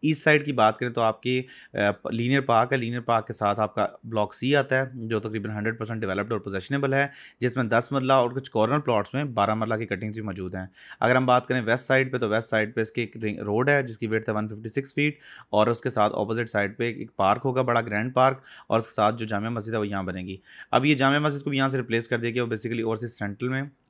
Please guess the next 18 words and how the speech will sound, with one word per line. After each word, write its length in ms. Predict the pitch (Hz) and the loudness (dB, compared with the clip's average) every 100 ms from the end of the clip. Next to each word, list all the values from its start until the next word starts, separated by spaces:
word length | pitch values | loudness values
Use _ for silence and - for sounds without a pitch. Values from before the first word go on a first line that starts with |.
| _ _ - | _ _ -6
मैं 80 | |
अगर 100 | 104 | -4
आपको 180 | 104 - | -4 -4
मास्टर 320 | 101 95 - 127 | -4 -4 -6 -6
प्लान 180 | 127 | -6
दिखा 180 | 120 104 | -4 -6
सकूँ 260 | 98 113 123 _ - _ - | -8 -8 -10 _ -20 _ -2
तो 60 | |
मास्टर 300 | 113 110 - | 2 2 2
प्लान 180 | 131 131 | 2 2
में 100 | 131 | 0
उसको 180 | 127 135 | -2 -4
यहाँ 260 | 110 107 | -2 -4
पे 120 | 113 107 | -4 -4
रख 120 | 92 | -4
दिया 140 | 98 | -8
गया 180 | 87 87 | -6 -8
है, 120 | 90 | -10